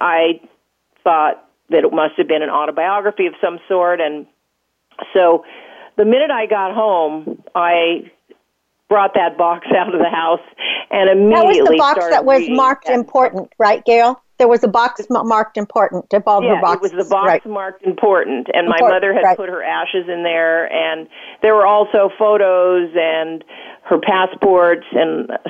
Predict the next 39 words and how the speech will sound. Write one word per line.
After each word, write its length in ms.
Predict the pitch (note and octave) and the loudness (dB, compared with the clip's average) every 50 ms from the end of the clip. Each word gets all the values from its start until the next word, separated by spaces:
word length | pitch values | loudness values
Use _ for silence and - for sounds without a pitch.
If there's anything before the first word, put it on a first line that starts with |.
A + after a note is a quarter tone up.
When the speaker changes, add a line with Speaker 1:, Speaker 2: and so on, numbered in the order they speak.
| - - | -10 -4
Speaker 1:
stacks 340 | - G3 F#3+ F#3 F3+ - - | -2 0 0 0 -2 -4 -6
of 120 | F#3 D#3+ D#3+ | -6 -2 2
letters 380 | F3 F3 E3 D#3+ E3+ E3 D3+ D#3+ | 2 4 4 4 4 2 0 -2
and 120 | E3+ D#3 - | -6 -6 -2
so 180 | - F3+ E3 E3 | 0 2 2 4
on, 200 | D#3+ D#3+ D#3+ D#3+ | 2 2 0 0
and 100 | D#3+ E3 | 0 0
I 100 | F3 G3 | 0 0
had 140 | A3 G#3+ - | 0 0 0
purposely 420 | D4 C#4 C4 A#3 A3+ - - G3 | 0 -2 0 -2 -4 -4 -4 -4
put 200 | F#3 - G#3+ G3 | 0 0 0 0
it 100 | F#3+ F3+ | 0 -2
on 200 | E3+ E3 D#3+ D#3 | -4 -4 -6 -6
the 80 | D#3+ D#3 - | -8 -10 -6
front 220 | - F3+ E3 - - - - | -6 -6 -6 -6 -8 -8 -6
seat 180 | E3+ D#3 C#3+ | -4 -2 -2
of, 120 | D3+ C#3+ - - _ _ _ _ - | -2 -4 -6 -10 _ _ _ _ -6
of 140 | D3 C#3 C3+ | -6 -4 -4
the 60 | D3 | -8
car. 460 | D3 - - D#4+ B3+ F#3 C3 C3+ - - - - - - - - - - - _ | -6 -2 0 0 2 2 0 0 -2 -6 -12 -20 -20 -20 -20 -20 -20 -20 -20 _
But 380 | - F3 F#3+ G3+ G3+ - - - _ _ - | -4 0 2 2 2 0 -2 -6 _ _ -6
after 280 | G#3+ A3 A#3 A#3+ C4 | -4 -4 -2 0 0
I'd 140 | A#3+ A3+ - | -2 -2 -2
finished 340 | - A#3 A#3 A3+ G3+ - - | -2 -2 -2 -2 -2 0 2
listening 480 | G#3+ A3 A3 A3 G#3 F#3+ F3+ F3 F3 E3+ - - | 2 2 2 0 -2 -4 -4 -4 -6 -10 -2 0
to 180 | G3 F3+ F3+ E3+ | 2 2 4 2
her 140 | F3 E3+ | 0 -2
D 180 | D#3 C#3+ F3 F3+ | -2 0 -2 -2
V 80 | E3 E3+ | -2 -2
Ds, 400 | D#3 E3 E3 E3 D#3 D#3 D3 - | -2 -2 -2 -4 -4 -4 -4 -4
I 140 | A#2+ E3+ E3 | -4 -4 -4
was 140 | E3 F3 E3 | -4 -6 -8
just 200 | E3+ E3 - - | -10 -12 -8 -2
devastated 720 | - E3 E3+ E3+ F3 F3 - E3 D#3 D#3 C#3+ D3 C#3 C#3 | -2 0 0 -2 -4 -4 -2 0 0 2 0 -2 -4 -4
because 400 | D#3 D#3 - F#3+ E3 E3 E3 E3 - - - - - - - - | -8 -6 -4 -2 0 0 -2 -4 -8 -14 -20 -20 -16 -10 -4 -2
she 100 | G3+ F#3+ | 0 0
had 100 | F3 E3 | 0 0
admitted 600 | F3+ E3 D#3+ E3+ F3 E3 D#3 D#3+ D#3+ D3+ D3+ D3 | -2 -2 -2 0 0 0 2 0 0 -2 -4 -4
that 240 | D#3 D3 C#3 C3+ | -4 -4 -4 -4